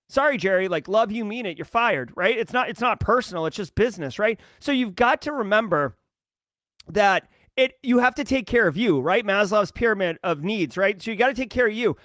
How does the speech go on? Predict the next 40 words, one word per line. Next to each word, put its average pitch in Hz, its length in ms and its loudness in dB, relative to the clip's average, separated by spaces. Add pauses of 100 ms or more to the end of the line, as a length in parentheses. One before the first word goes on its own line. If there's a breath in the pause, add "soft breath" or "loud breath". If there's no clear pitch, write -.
(120)
So 240 340 0
d-, 160 120 -18
why 214 240 2
do 262 80 2
I 262 100 2
say 339 220 0
all 196 160 2
this, 151 180 -2
Jerry? 160 340 -4 (200 soft breath)
Because 262 500 0 (520)
Elon 330 440 0
Musk 262 260 -2
told 247 400 0 (100)
many 262 440 2
people 196 640 2 (180)
last 202 400 -2
week, 240 300 -8 (200)
"Hey, 277 200 2
I 220 240 0
want 254 320 0
this 262 180 -2
twenty 262 300 0
dollar 254 280 2
blue 240 220 -2
checkmark 233 600 -4
thing 202 260 -6
put 233 180 0
in 214 160 -4
place. 226 420 -2 (300 soft breath)
And 233 140 -2
if 196 100 -2
it's 196 160 -6
not 262 240 2
in 277 120 -2
place 247 280 0
by 170 220 -2
this 226 260 0
date, 220 460 0 (200)
you're 240 120 0
fired. 233 580 0